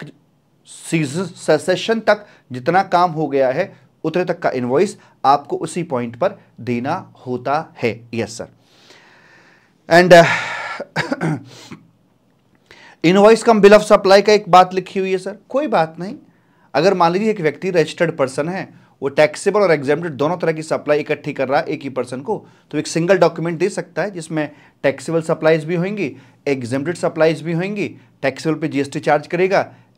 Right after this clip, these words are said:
एग्जेम्प्टेड पे नहीं करके चलेगा, and accordingly फिर उसमें, like, <clears throat> हम्म, वो उसी डॉक्यूमेंट को इनवॉइस कम बिल of सप्लाई का नाम दे दिया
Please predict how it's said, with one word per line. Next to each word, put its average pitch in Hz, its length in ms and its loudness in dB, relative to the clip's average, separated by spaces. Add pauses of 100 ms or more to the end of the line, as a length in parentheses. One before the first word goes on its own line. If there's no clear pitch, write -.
एग्जेम्प्टेड 139 500 -4
पे 147 120 -2
नहीं 127 240 -4
करके 165 240 -2
चलेगा, 180 500 -2 (400)
and 135 280 -2
accordingly 147 540 -4
फिर 127 480 -4 (320)
उसमें, 123 580 -2
like, 120 320 -2 (160)
<clears throat> - 20 0
हम्म, 123 1400 -10 (440)
वो 165 140 4
उसी 185 180 0
डॉक्यूमेंट 180 460 0
को 202 160 0
इनवॉइस 156 480 0
कम 156 320 -6
बिल 135 180 -2
of 156 80 2
सप्लाई 135 380 -2
का 135 120 -6
नाम 120 200 -2
दे 113 120 -4
दिया 117 280 -6